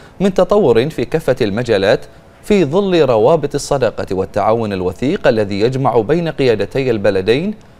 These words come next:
وشعبيهما الصديقين. وأكد سموه أن مملكة البحرين تتطلع إلى تعزيز وتيرة التعاون القائم مع جمهورية إندونيسيا الصديقة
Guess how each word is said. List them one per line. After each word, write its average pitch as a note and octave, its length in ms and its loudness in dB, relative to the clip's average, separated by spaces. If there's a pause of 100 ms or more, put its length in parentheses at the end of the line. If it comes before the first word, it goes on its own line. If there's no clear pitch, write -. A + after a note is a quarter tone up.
وشعبيهما G#2+ 960 -2 (100)
الصديقين. A2+ 640 -2 (500)
وأكد F#2+ 380 -2
سموه A#2+ 400 0
أن B2 180 -2
مملكة A2 440 -2
البحرين G#2+ 600 -4
تتطلع C#3+ 720 0
إلى A2+ 220 2
تعزيز A#2+ 480 -2
وتيرة C3+ 560 0
التعاون C3+ 500 0
القائم B2 540 0 (440)
مع E3+ 160 4
جمهورية F3 600 0
إندونيسيا C3 460 -2
الصديقة A2 540 -4